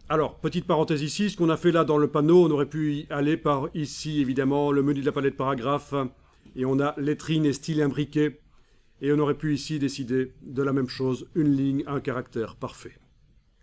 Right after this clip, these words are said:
Alors, on va aller créer un style de caractère spécial pour cette première lettre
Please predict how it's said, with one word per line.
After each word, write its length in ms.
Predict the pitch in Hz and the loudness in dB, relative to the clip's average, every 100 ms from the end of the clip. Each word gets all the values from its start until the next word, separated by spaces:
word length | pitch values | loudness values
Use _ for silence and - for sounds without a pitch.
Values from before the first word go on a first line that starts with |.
| _ _ - - _ - - - - - - - - - _ _ _ _ _ _ - - _ _ _ _ _ _ _ _ _ _ _ _ _ _ _ _ - - - - | _ _ -20 -20 _ -18 -16 -16 -18 -20 -20 -20 -20 -20 _ _ _ _ _ _ -20 -20 _ _ _ _ _ _ _ _ _ _ _ _ _ _ _ _ -20 -20 -14 0
Alors, 180 | 151 156 | 4 4
on 100 | 156 | 6
va 180 | 180 | 6
aller 200 | 185 180 | 8 8
créer 500 | 180 175 160 185 226 - | 6 2 6 6 4 -4
un 140 | 160 | -2
style 240 | 156 220 196 | 0 0 2
de 60 | |
caractère 520 | 180 180 170 - 185 - | 2 2 0 2 2 2
spécial 720 | - - 214 - 175 170 170 | -4 0 0 4 4 4 2
pour 220 | 160 - | -2 -2
cette 380 | - 156 - 151 | -2 -2 2 2
première 920 | 147 107 160 165 156 156 160 143 135 160 | 2 4 6 6 6 6 4 2 -6 -2
lettre 680 | 139 147 147 - 139 151 | 4 4 2 -4 -4 -4